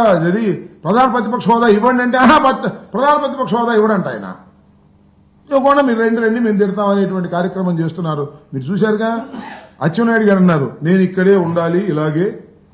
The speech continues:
మీరు అక్కడే కూర్చోవాలి, ఆయన రావాలి, ఇదే శాసనసభలో."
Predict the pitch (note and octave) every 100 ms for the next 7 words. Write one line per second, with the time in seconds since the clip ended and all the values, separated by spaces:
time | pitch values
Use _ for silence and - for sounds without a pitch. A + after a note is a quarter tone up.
0 | - - _ A#2+ D3+ D#3+ D3 E3+ E3 D#3+
1 | C#3 - D#3+ D#3 D#3 F#3 A3+ - _ G#2
2 | C3 C3+ A2 A2+ C#3+ D3 D3 D#3 - B2
3 | C3+ G2+ F2 - B2+ A2+ G2 F2+ E2